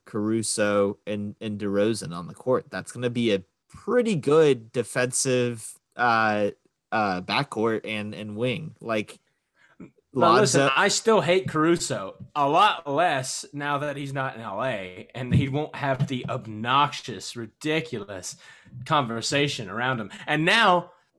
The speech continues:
Speaker 2: best case scenario, he's overpaid, and I get to hate him. Like, that's, like, you know, best case scenario for him is he's, has a great career in Chicago, a team that I am partial to. They were,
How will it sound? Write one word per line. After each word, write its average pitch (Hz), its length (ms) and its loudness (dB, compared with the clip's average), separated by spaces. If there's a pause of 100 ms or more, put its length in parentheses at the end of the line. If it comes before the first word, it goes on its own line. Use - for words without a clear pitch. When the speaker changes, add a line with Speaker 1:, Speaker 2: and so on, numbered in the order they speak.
(340)
Speaker 2:
best 220 400 4
case 180 200 2
scenario, 151 680 -2
he's 190 220 0
overpaid, 202 760 0
and 123 100 -8
I 139 100 -4
get 190 240 -4
to 143 100 -4
hate 101 240 -12
him. - 160 -20 (280)
Like, 165 160 2
that's, - 400 4
like, 202 320 4
you 196 120 4
know, 139 260 4 (240)
best 185 320 2
case 214 160 0
scenario 202 220 0
for 160 100 -8
him 214 400 -2
is 143 160 -8
he's, 135 240 -8 (140)
has 156 240 -4
a - 20 -10
great 160 320 -4
career 156 220 -4
in 143 60 -4
Chicago, 139 760 0 (140)
a 123 100 -6
team 143 300 0
that 127 100 0
I 123 180 -2
am 127 300 -4
partial 123 440 -6
to. 107 300 -10 (140)
They 110 160 -6
were, 110 280 -4